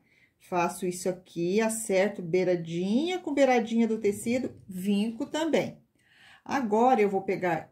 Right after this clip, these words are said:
esta pontinha aqui e vou unir pontinha com pontinha, ok? E vamos vincar.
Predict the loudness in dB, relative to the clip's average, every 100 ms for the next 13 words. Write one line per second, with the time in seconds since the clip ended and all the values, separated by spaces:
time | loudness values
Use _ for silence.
0 | -6 -2 0 2 0 -2 -6 -4 -6 -6
1 | -8 -10 -8 -8 -8 -8 -6 -4 -2 -2
2 | 0 0 0 0 0 0 -2 0 0 -2
3 | -10 -8 -4 -2 -2 -4 -10 -6 -6 -6
4 | -2 0 0 -2 -8 -14 _ _ _ _
5 | _ _ _ _ _ _ -14 -6 0 4
6 | 4 2 -4 _ -20 -20 _ -6 -2 -2
7 | -2 -2 -2 -2 -2 -2 -6